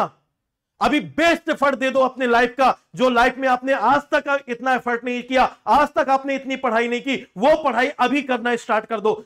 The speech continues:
अपने आप को गिरने मत देना, और गिर जाना तो इस तरह से उठ के चल देना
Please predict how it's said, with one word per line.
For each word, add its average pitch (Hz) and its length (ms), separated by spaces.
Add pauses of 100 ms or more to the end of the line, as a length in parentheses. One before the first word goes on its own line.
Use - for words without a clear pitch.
अपने 196 240
आप 214 120
को 214 120
गिरने 190 340
मत 208 140
देना, 208 240
और 311 280
गिर 277 180
जाना 226 300 (460)
तो 214 200
इस 269 180
तरह 320 240
से 339 120
उठ 302 160
के 269 100
चल 247 200
देना 233 240